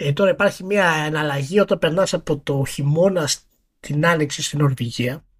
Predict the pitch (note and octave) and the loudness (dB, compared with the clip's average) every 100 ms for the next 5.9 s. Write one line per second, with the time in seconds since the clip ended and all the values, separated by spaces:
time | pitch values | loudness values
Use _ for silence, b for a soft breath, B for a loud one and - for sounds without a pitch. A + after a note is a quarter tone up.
0 | - C#3 G3+ G3+ G#3+ F#3+ D#3+ C#3+ C3 C3+ | -14 2 2 4 2 2 2 0 -2 -2
1 | C#3+ - - G#3+ G3+ - F#3+ F#3 F3 E3 | -2 -2 0 -2 -2 -6 -4 -4 -6 -4
2 | E3 B3+ - A3+ C#4 - - - _ _ | 0 0 2 0 2 0 -4 -10 _ _
3 | _ _ _ _ - B3+ F#3 D3 F#3+ - | _ _ _ _ 0 0 2 4 2 2
4 | C#3+ C#3 C3+ B2+ A#2+ G3+ - _ _ _ | -2 -2 0 -2 0 -2 -4 _ _ _
5 | - E3+ A#3+ - A#3 - D3 - - | -8 2 2 4 0 0 -6 -8 -18